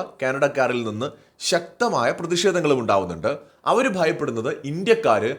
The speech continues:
കാനഡയിൽ ആധിപത്യം ഉറപ്പിക്കുമോ എന്നാണ്. ഇപ്പൊ തന്നെ കാനഡയിലെ ജനസംഖ്യയിൽ ഏതാണ്ട് മൂന്ന് ശതമാനത്തോളം ഇന്ത്യക്കാർ ഉൾപ്പെടുന്നുണ്ട്. അതുകൊണ്ട് തന്നെ പ്രത്യേകിച്ച് അവര് ചിലര് പേരെടുത്ത് പറയുന്നുണ്ട്, ഹൈന്ദവര് അവരുടെ പാരമ്പര്യം, സംസ്കാരമൊക്കെ കാനഡയിലേക്ക് കൊണ്ടുവരികയാണ്.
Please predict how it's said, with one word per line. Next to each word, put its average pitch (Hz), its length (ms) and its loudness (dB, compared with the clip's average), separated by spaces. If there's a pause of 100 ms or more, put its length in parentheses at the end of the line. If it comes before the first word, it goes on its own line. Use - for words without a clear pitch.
(240)
കാനഡയിൽ 165 460 2 (160)
ആധിപത്യം 175 540 0
ഉറപ്പിക്കുമോ 123 380 -2 (100)
എന്നാണ്. 95 340 -2
ഇപ്പൊ 233 180 2
തന്നെ 247 140 4 (100)
കാനഡയിലെ 196 560 6
ജനസംഖ്യയിൽ 165 500 0
ഏതാണ്ട് 160 220 2 (100)
മൂന്ന് 208 280 0
ശതമാനത്തോളം 151 680 2
ഇന്ത്യക്കാർ 135 440 2
ഉൾപ്പെടുന്നുണ്ട്. 110 520 -2 (360)
അതുകൊണ്ട് 226 320 2
തന്നെ 180 200 2 (260)
പ്രത്യേകിച്ച് 214 460 2
അവര് 214 220 4
ചിലര് 208 320 2
പേരെടുത്ത് 214 440 2
പറയുന്നുണ്ട്, 165 360 0 (100)
ഹൈന്ദവര് 170 540 2 (420)
അവരുടെ 220 340 4 (100)
പാരമ്പര്യം, 175 580 2 (380)
സംസ്കാരമൊക്കെ 175 840 2
കാനഡയിലേക്ക് 160 680 -2
കൊണ്ടുവരികയാണ്. 127 480 2